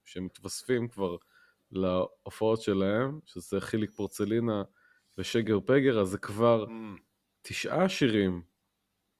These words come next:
Speaker 1: תשעה שירים שכבר מוכנים מתוך העשרה שיש באלבום, כולל הלחן של עצות מאמא, הם כבר באלפיים וחמש, הוא, הוא כבר, יש להם את ה-, את ה-, את השירים האלה.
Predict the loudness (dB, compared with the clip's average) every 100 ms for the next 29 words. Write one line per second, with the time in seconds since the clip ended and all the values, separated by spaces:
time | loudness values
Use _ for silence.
0 | _ -12 -6 0 0 2 0 2 2 -2
1 | -8 _ _ -16 -2 0 0 0 -2 2
2 | 2 2 0 -2 0 -2 0 0 0 0
3 | -4 -2 -2 -2 2 2 0 -6 -16 -20
4 | -20 -20 -20 -20 _ -2 2 4 4 4
5 | 2 0 -6 -6 -6 -6 -8 -6 -8 -4
6 | -2 0 0 0 -4 _ _ _ _ _
7 | _ -10 -4 0 4 4 6 6 6 2
8 | 2 0 0 -8 -18 _ _ _ _ _
9 | -6 -4 -4 -6 _ _ _ _ _ -20
10 | -20 _ -20 -8 2 2 2 0 0 4
11 | 4 2 2 0 0 -4 -4 -4 -2 -4
12 | -8 -10 -14 -20 -16 -12 -4 -2 0 0
13 | -4